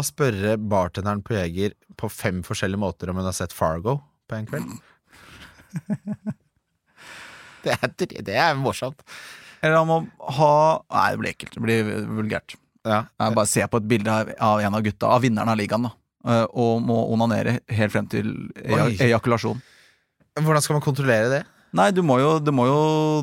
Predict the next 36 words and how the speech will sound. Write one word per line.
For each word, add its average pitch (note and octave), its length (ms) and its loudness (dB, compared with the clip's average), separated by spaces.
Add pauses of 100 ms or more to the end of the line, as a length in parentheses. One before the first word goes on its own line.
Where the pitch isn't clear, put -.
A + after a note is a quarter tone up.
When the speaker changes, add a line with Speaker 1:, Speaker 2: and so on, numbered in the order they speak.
Speaker 2:
du C3 80 2
må B2+ 160 2
jo D3 80 2
se C3 240 2 (240)
på B2 80 6 (640)
Speaker 1:
At C#3 80 4
Speaker 2:
du C3 60 6
Speaker 1:
han, - 160 0 (100)
ja, C#3+ 160 4
da, D#3+ 60 6 (100)
da C#3+ 100 2
straffer D3 380 2
du A2 80 4
jo A#2+ 80 4
hele G#2 240 2
ligaen, G#2 240 2
da. - 80 6
Speaker 2:
Ja, A2+ 720 6
det C3+ 140 4
er, A#2 240 0
ja, - 100 4
men E3 80 0
du D#3 80 0
kan D3 160 2
jo - 20 -6
filme B2 300 0
det - 80 -2
eventuelt, - 400 -4
og D#3 160 -6
filme A#2 240 2
Speaker 1:
Ja, B2 160 6
Speaker 2:
at A#2 60 4
Speaker 1:
da C#3+ 80 6
Speaker 2:
han, - 20 4
Speaker 1:
straffer D3 160 4
Speaker 2:
han A3 80 6